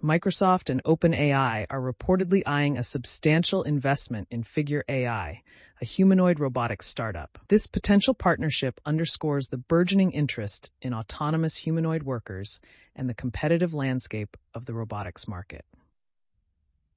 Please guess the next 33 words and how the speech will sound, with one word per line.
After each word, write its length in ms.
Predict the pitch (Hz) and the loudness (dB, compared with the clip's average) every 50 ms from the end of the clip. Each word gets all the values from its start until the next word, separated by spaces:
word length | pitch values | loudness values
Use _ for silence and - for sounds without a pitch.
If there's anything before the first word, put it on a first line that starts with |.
| _ _ _ _ _ _ _ _ _ _ _ _ _ - | _ _ _ _ _ _ _ _ _ _ _ _ _ -6
And 140 | 143 139 143 | -4 2 4
that 180 | 156 202 - | 4 4 6
wraps 300 | 190 190 180 - - - | 6 4 4 4 4 2
up 100 | 185 - | 2 2
today's 380 | - - 156 151 147 151 151 156 | 2 0 2 4 6 4 4 4
edition 400 | 143 131 131 127 - - 117 107 | 2 0 0 0 0 -2 -4 -4
of 100 | 110 117 | -4 -4
the 140 | 120 120 117 | -4 -2 0
Automated 480 | 120 127 143 143 143 139 135 139 127 | 0 0 0 0 0 0 0 -2 -2
Daily, 500 | - 135 113 110 98 90 87 90 98 _ _ _ _ _ - | -2 -2 -2 -2 -4 -4 -6 -8 -10 _ _ _ _ _ -6
Top 260 | - 160 147 - - | -2 -2 -2 -2 -2
News 240 | 135 135 131 117 - | -2 -2 -2 -2 -4
Edition. 480 | 104 - - - - - 82 95 180 - _ _ _ _ _ _ _ _ _ - | -6 -8 -6 -8 -6 -8 -10 -12 -12 -16 _ _ _ _ _ _ _ _ _ -2
We've 140 | 160 156 - | -2 -2 -2
traversed 500 | - - 165 143 165 175 185 - - - | 0 0 2 4 6 6 6 6 4 0
a 60 | 143 | 0
wide 400 | 131 131 143 139 143 156 165 175 | 0 2 4 6 6 8 8 6
array 280 | 175 156 156 147 147 | 6 6 6 6 6
of 120 | 147 135 - | 4 2 -2
topics, 720 | - - 131 120 - - 95 - - - - - - - _ _ | -4 -4 -2 -4 -2 -6 -8 -10 -10 -12 -12 -12 -12 -14 _ _
from 240 | _ - 127 127 120 | _ -6 -6 -6 -6
critical 400 | - - 175 170 185 - 202 180 | -2 0 0 0 2 0 0 -2
security 520 | - - - - - 160 165 170 170 170 | -2 -4 -8 -4 0 2 4 4 6 4
updates 500 | 170 170 - - 175 170 170 - - - | 4 2 2 0 2 2 2 0 -2 -4
in 80 | 127 113 | -4 -4
the 60 | 107 | -4
tech 300 | - - 165 160 - - | -2 -2 -2 -2 -2 0
world 360 | 160 160 160 160 156 151 - _ - - - _ - | 0 0 2 0 -2 -4 -6 _ -20 -20 -20 _ -14
to 140 | - - 139 | -6 -4 -2
environmental 680 | 123 123 120 127 123 147 165 175 175 170 165 - 165 | -2 0 0 2 4 4 6 6 6 6 4 2 0
challenges, 720 | - - 175 151 147 147 151 151 - 151 151 151 - - - _ _ _ | -2 0 0 0 2 2 0 0 0 0 -2 -2 -4 -8 -14 _ _ _
diplomatic 520 | - 160 - - 170 170 160 156 160 - - | -4 -4 0 2 2 4 4 4 2 2 2
endeavors, 640 | 156 151 143 139 139 139 147 147 147 143 - - | 0 2 2 0 0 2 0 0 0 -2 -6 -12